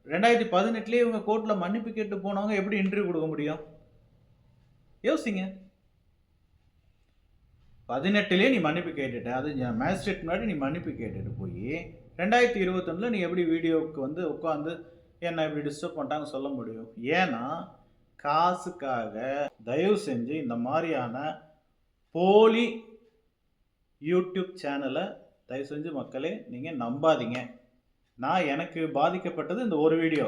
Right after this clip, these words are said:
இதுக்கப்புறம் வர்றது எல்லாமே நாங்க வந்து நிறைய இன்ஃபர்மேஷன்ஸ் வந்து உங்களுக்கு ஆர் டி ஐ போட்டோம், என்னென்னலாம் வந்து அரசியல் ரீதியாவோ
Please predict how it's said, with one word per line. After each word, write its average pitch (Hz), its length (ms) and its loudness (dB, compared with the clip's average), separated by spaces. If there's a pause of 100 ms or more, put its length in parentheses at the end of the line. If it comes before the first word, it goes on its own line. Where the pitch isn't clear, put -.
இதுக்கப்புறம் 208 540 4
வர்றது 175 300 2
எல்லாமே 165 280 0
நாங்க 147 300 -4
வந்து 156 240 -4 (380)
நிறைய 180 320 2 (120)
இன்ஃபர்மேஷன்ஸ் 180 760 -6
வந்து 180 160 -6
உங்களுக்கு 139 300 -4
ஆர் 151 160 0
டி 156 140 -4
ஐ 147 80 -2
போட்டோம், 143 440 -8 (440)
என்னென்னலாம் 165 720 0
வந்து 151 240 -4 (680)
அரசியல் 160 460 -2
ரீதியாவோ 135 400 -2